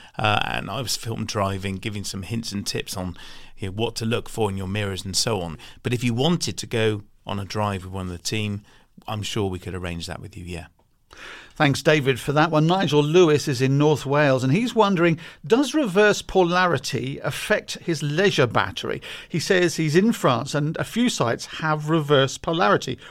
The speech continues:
Speaker 2: What's he talking about, Matt?
Speaker 1: So this is where, traditionally on the continent, though it could happen anywhere, the live and neutral are wired the wrong way round. Live is on the neutral, and neutral's on the live. Now, it would mean if something shorted out,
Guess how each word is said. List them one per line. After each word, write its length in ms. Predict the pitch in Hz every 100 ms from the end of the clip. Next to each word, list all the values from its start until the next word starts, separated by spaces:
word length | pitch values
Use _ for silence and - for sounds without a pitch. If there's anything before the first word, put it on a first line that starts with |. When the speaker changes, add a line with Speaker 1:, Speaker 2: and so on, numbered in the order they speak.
| -
Speaker 2:
What's 160 | 370 -
he 100 | 247
talking 380 | - 156 - 131
about, 320 | 117 120 139
Matt? 320 | 160 240 - - _ _ _ -
Speaker 1:
So 220 | - 117
this 200 | 151 -
is 160 | 131 101
where, 400 | 117 113 110 117
traditionally 480 | - 117 143 110
on 100 | 104
the 60 | 101
continent, 540 | - 143 - 101 120
though 80 | -
it 80 | 104
could 100 | 101
happen 200 | 101 107
anywhere, 400 | 117 101 90 - - - -
the 80 | 113
live 280 | 110 123 113
and 140 | 110
neutral 420 | 110 - 101 98
are 120 | 98
wired 340 | 92 101 95 92
the 60 |
wrong 180 | 87 98
way 100 | 90
round. 240 | 87 82 67 _ _ - -
Live 340 | 101 110 113 98
is 80 |
on 140 | 95 87
the 80 | 87
neutral, 480 | 135 - 143 131 _ -
and 120 | 92
neutral's 360 | 95 92 - 92
on 140 | 92
the 60 | 85
live. 360 | 90 82 73 - - - -
Now, 120 | 107
it 80 | 107
would 140 | 101
mean 360 | 113 151 113 104
if 120 | -
something 280 | - 113 98
shorted 480 | - 117 95 - 117
out, 400 | 95 104 -